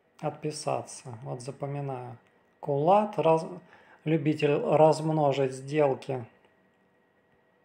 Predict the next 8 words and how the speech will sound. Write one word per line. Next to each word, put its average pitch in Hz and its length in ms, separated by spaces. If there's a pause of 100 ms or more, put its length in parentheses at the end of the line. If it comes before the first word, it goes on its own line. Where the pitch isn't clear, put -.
(600)
Паниксел. 185 960 (1080)
Претенденты 143 680
на 139 160
отчисление. 139 680
Если, 131 200
конечно, 147 540 (120)
<laughs> - 120
биток 170 600